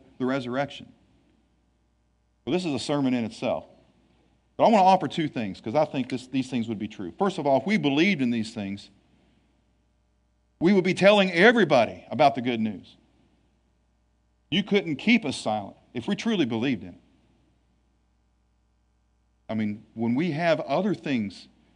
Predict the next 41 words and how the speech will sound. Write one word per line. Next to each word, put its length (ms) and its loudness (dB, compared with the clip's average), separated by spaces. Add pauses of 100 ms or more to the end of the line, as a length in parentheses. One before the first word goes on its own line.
that 200 -6
need 260 2
to 80 -2
be 140 0
shared, 360 -4
we 120 -4
don't 140 -4
have 140 -4
any 120 -4
problem 360 -2
sharing 400 -6
those. 440 -8 (1200)
Just 160 -14
look 140 -6
at 80 -12
social 280 -8
media. 360 -6 (1120)
I'll 80 4
just 160 -6
give 180 2
you 80 2
an 80 4
example 400 0
because 280 -4
it's 100 -8
Thanksgiving. 580 -4
I 60 -6
want 140 -8
to 40 -12
tell 60 -6
you 100 -2
the 80 -10
story. 360 -8
I'm 100 -2
in 140 -4
Walmart. 520 -2
It's 140 -12
the 80 -8
day 200 -4
before 300 -8
Thanksgiving. 600 -10